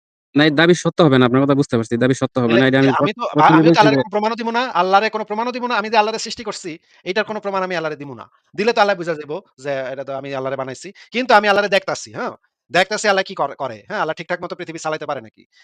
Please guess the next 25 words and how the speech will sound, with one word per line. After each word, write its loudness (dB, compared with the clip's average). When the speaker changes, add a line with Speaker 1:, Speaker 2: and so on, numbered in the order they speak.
Speaker 2:
পৃথিবী -6
যদি -10
চালাইতে -2
না 2
পারে, 0
ওই -10
হালার -4
পুতেরে -6
আমি, -4
আল্লাহ -2
হালার -6
পুতেরে -10
আমি -8
দইরা, -2
আল্লাহ -4
মরণের -6
পরে -2
ওরে -6
দইরা -2
আমি -6
এক্কেরে -6
কু-, -14
কুত্তা -4
শাসা -8
শাসমু, -20